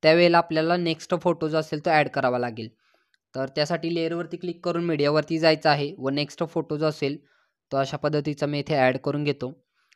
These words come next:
क्रॉपिंगमध्ये जाऊन मास्क जो असेल तो on करून घ्या. फिदर थोडाफार वाढवून घ्यायचा आहे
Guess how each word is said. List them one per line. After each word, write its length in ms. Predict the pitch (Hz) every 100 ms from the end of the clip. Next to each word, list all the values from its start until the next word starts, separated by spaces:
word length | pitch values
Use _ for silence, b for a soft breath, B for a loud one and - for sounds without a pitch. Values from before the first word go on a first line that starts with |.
| _
क्रॉपिंगमध्ये 520 | 151 143 170 180 180
जाऊन 200 | 170 151
मास्क 340 | 156 151 - 165
जो 120 | 160
असेल 240 | 160 156
तो 140 | 151 143
on 100 | 147
करून 200 | 160 156
घ्या. 140 | 139 135
फिदर 400 | - 135 139 151 -
थोडाफार 420 | - 139 135 156
वाढवून 360 | 156 135 135 143
घ्यायचा 260 | 147 135
आहे 160 | 123